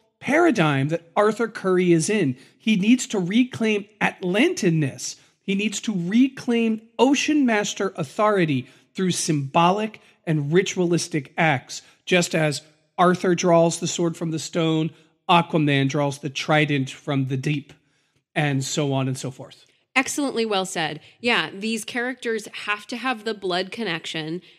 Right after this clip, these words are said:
Speaker 2: and have to have the connection to the line of old. They have to be Roman, or they have to be descended from Atlan or Atlanta. Uh, it's important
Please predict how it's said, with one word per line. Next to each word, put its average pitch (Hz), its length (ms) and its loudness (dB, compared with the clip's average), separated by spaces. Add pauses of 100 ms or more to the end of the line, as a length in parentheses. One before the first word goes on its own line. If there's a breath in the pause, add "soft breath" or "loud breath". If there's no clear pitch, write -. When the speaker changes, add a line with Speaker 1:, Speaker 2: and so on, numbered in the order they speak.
Speaker 2:
and 185 200 -4
have 180 340 -6
to 220 100 -12
have 170 480 -4
the 175 220 -8
connection 175 640 -6
to 185 500 -8
the 175 300 -8
line 165 460 -4
of 165 280 -10
old. 180 400 -8 (240 soft breath)
They 185 100 -2
have 180 320 -6
to 214 120 -8
be 180 380 -6
Roman, 185 680 -4
or 180 120 -8
they 180 140 -4
have 165 280 -8
to - 140 -12
be 170 320 -8
descended 175 520 -6
from 175 200 -8 (100)
Atlan 147 560 -8
or 160 140 -10
Atlanta. 170 680 -10 (280 soft breath)
Uh, 165 200 -6
it's 170 220 -8
important 190 640 -8